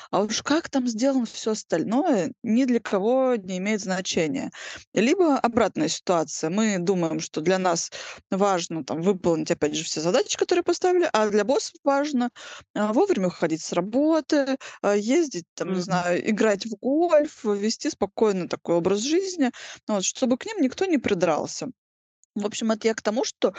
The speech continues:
Speaker 1: правила игры, они супер важны, и очень часто люди, не разобравшись в правилах, приходят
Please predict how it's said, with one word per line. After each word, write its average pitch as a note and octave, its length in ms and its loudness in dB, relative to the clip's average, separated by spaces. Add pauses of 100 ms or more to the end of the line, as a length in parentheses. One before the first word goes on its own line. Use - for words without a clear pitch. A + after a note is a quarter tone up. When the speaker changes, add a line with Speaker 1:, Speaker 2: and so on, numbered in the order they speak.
(260)
Speaker 1:
правила A#3+ 400 4
игры, A3+ 480 2 (140)
они G#3+ 300 0 (300)
супер G#3+ 300 -2
важны, A3 300 0 (140)
и A3 80 2
очень A#3+ 300 0
часто - 440 -2
люди, C4+ 360 0 (340)
не G3 100 -4
разобравшись A3 600 0
в - 60 -20
правилах, C4+ 600 0 (680)
приходят A3+ 600 -6